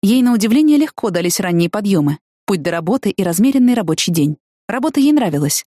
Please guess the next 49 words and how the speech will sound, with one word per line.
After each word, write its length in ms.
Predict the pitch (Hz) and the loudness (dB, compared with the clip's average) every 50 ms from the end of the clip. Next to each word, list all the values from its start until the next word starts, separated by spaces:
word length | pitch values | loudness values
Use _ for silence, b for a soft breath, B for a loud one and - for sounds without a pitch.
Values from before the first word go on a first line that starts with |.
| _ | _
а 80 | - 185 | -8 -6
то, 100 | 196 196 | -6 -6
что 140 | - - 190 | -4 -2 -2
мы 100 | 170 160 | 0 0
гордились 520 | 165 156 165 156 185 233 226 196 - - | -2 -2 -2 0 2 2 2 2 0 0
ей, 120 | 151 156 - | -2 -2 -2
казалось, 440 | - 240 226 220 247 220 180 - - | -4 -4 -4 -2 0 0 0 -2 -4
окрыляло. 520 | 151 - 165 160 151 156 151 143 147 143 - _ _ _ _ _ _ _ - | -4 -4 -4 -2 -2 -2 -4 -6 -8 -10 -14 _ _ _ _ _ _ _ -4
В 40 | 208 | -2
выходные 380 | 208 - 240 220 233 311 320 285 | -2 -2 -2 0 2 2 4 4
я 120 | 247 262 | 2 0
проводила 480 | - 247 226 233 226 190 220 226 220 196 | -2 -2 -2 -2 -2 0 0 0 0 0
даже 220 | 185 185 175 185 | 0 0 -2 0
без 200 | 156 165 160 160 | 0 -2 -2 -2
Дэнни 380 | 156 180 254 277 233 165 147 156 | 0 0 2 2 2 2 2 0
с 120 | - - 220 | -2 -2 -2
Лайкой 280 | 262 285 269 - 254 | -2 -4 -4 -4 -4
и 120 | - 233 - | -4 -4 -2
Кристиной. 600 | - 247 226 - - - 160 147 147 151 - _ _ _ _ _ _ _ _ _ - | 0 -2 -2 -2 -2 -2 0 0 0 0 -4 _ _ _ _ _ _ _ _ _ -4
Мы 100 | 220 208 | -2 0
вместе 300 | 214 277 302 - - 202 | 0 0 0 0 -2 -4
ходили 320 | - 170 165 170 156 151 | -4 -4 -2 -2 -2 -2
в 80 | 147 - | -4 -2
кино, 340 | - 165 165 175 208 220 226 202 | -2 0 2 2 2 2 2 2
вместе 320 | 185 240 302 285 - - | 2 2 0 0 -2 -4
готовили, 600 | 139 139 143 - 202 220 262 226 208 196 196 185 - | -4 -4 -4 -2 -2 0 0 0 0 0 0 -2 -2
убирались 440 | - 202 180 208 262 269 214 165 - | -2 -4 -2 -2 0 0 0 -2 -2
в 40 | - | -4
квартире, 520 | - 143 139 - - - 220 214 190 180 - - | -4 -4 -4 -4 -2 0 0 0 0 -2 -4 -8
а 80 | 196 - | -6 -4
по 80 | 202 | -2
вечерам 400 | 185 190 - - 226 262 277 262 | -2 -2 -2 0 0 0 0 0
торчали 400 | - - - - - 170 156 156 | -2 -4 -6 -4 -4 -2 -2 -2
у 40 | 151 | -2
телевизора. 580 | - 165 165 165 156 151 147 151 139 147 156 - _ _ _ _ _ _ _ _ | 0 0 0 0 0 0 0 0 -2 -4 -4 -6 _ _ _ _ _ _ _ _
По 80 | 214 208 | -4 -4
ночам 300 | 214 214 - 302 277 226 | -4 -2 0 2 2 2
мы 100 | 196 190 | 2 2
вместе 320 | 202 247 277 - - 196 | 2 2 2 0 -2 -4
спали 260 | - - 269 277 269 | -4 -4 -2 -2 -2
в 80 | 247 - | -2 -2
кровати 320 | - 202 202 247 - - | -4 -4 -4 -2 -2 -2
Дэнни, 440 | 254 214 247 220 160 147 143 151 - _ _ | 0 0 0 0 2 0 0 -2 -2 _ _
дурачились 540 | 175 208 202 220 240 - 185 - 151 - - | -2 -2 -2 -2 -4 -4 -4 -2 -2 -2 -2
и 20 | - | -4
рассказывали 520 | 190 220 - - 247 240 220 190 160 156 | -4 -4 -4 -4 -2 0 0 0 0 0
друг 200 | 151 175 170 160 | -2 -2 -2 -2
другу 240 | 151 175 175 165 160 | -2 -2 0 0 0
истории. 500 | 165 - - - 160 156 147 143 151 - | 0 0 -2 -2 0 0 0 0 -2 -2